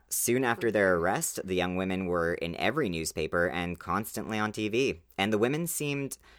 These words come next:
Speaker 1: while they were on the run, they seemed really unconcerned. Like, C C T V footage emerged of them carrying colorful striped picnic blanket patterned backpacks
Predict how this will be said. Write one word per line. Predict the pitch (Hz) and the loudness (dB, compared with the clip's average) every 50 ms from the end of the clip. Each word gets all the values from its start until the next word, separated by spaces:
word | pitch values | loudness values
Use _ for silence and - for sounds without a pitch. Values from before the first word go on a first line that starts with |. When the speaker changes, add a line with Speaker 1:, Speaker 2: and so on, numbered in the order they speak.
| - - _ _ _ _ _ - | -20 -20 _ _ _ _ _ 0
Speaker 1:
while | 92 101 113 127 151 | 6 6 6 6 6
they | 170 175 151 | 4 2 2
were | 147 135 | 2 2
on | 127 123 | 2 2
the | 110 95 | 0 -2
run, | 80 80 73 73 85 123 160 165 - | -2 -2 -2 -2 -2 -2 -4 -4 -2
they | - 104 95 | 0 0 0
seemed | - - 113 113 113 104 117 - - - | 0 0 -2 -2 -2 -2 -2 -4 -6 -10
really | 90 80 101 110 104 104 104 | -8 -4 -2 0 0 0 0
unconcerned. | 98 92 90 98 90 85 - - 78 69 67 69 | 0 -2 -2 -4 -4 -4 -4 -4 -4 -6 -6 -4
Like, | 82 87 85 - | -4 -4 -2 -2
C | - - - 110 110 | -2 -2 -2 -2 -2
C | - - 120 | -2 -2 -2
T | - - 120 107 | -4 -4 -4 -2
V | 92 101 95 | -2 -2 -2
footage | - - 85 82 101 120 139 139 - | -2 -2 0 2 4 4 2 2 0
emerged | - - 95 90 85 85 90 110 120 - - - - | -4 -2 -2 0 0 2 2 2 0 -2 -6 -6 -4
of | 117 123 113 - | -4 -4 -2 -4
them | 127 131 131 123 | -4 -4 -4 -4
carrying | - 117 98 92 92 95 92 90 87 87 | -4 -2 0 0 2 0 0 0 -2 -4
colorful | - - - - 92 98 98 95 - 110 101 95 | -6 -8 -6 -2 0 0 0 0 0 0 0 0
striped | 95 - - - - 85 92 - - - - _ _ _ _ - | 0 -2 -4 -2 0 0 0 -2 -4 -10 -16 _ _ _ _ -2
picnic | - 165 - - 123 92 - - | -2 0 0 0 -2 -4 -4 -4
blanket | - 87 82 82 82 87 - - | -4 -4 -2 -2 -2 -4 -4 -4
patterned | - 87 82 82 85 82 82 78 - | -2 -2 0 0 0 -2 -4 -2 -2
backpacks | - 82 82 - - - 123 135 143 160 - - - | 0 0 0 -2 -4 -4 -2 -2 -2 -2 -4 -6 -8